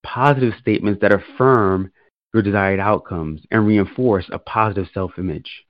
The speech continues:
right? Write down these affirmations and recite them to yourself daily,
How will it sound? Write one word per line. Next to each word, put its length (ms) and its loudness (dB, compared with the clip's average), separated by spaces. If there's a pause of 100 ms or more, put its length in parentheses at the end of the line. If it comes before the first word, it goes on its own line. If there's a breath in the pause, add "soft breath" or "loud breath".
(800)
right? 80 8
Write 380 2
down 320 4
these 280 0 (500 soft breath)
affirmations 880 -6
and 220 0
recite 300 2
them 120 -4
to 100 -12
yourself 400 -2
daily, 520 -6